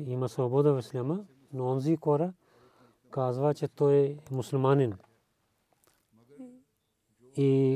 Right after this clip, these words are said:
и в защитата на мусулманското общество. И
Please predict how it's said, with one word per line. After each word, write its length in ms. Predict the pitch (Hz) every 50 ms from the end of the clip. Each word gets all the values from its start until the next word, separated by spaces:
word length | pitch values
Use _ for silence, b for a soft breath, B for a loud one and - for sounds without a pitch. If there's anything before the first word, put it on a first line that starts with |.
| 160 202 202
и 180 | 202 135 135 123
в 180 | 123 135 123 127
защитата 580 | 127 127 - - 190 175 - 196 180 - 170
на 300 | 165 160 160 156 147 147 156 147 143 - _ _ _ _ _ 160
мусулманското 720 | 139 135 - - 147 143 139 139 131 113 - 139 127 135
общество. 520 | 123 110 - - 131 113 - 120 113 110 107 - _ b b b b b b b b b b _ 120 127 143 131 127 135 139 139 135 _ _ 131 127 _ _ 131 _ _ 139 135 -
И 140 | 135 131 123